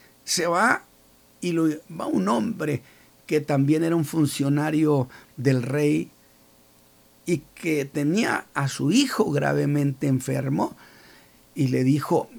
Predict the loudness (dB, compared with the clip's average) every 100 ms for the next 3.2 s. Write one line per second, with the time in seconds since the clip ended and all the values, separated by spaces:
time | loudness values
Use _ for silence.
0 | -4 0 0 0 -2 -4 -6 -8 -4 -2
1 | 0 0 -2 -6 -6 -6 -6 -6 -8 -10
2 | _ -8 -6 -4 -4 -4 -2 0 0 -2
3 | -4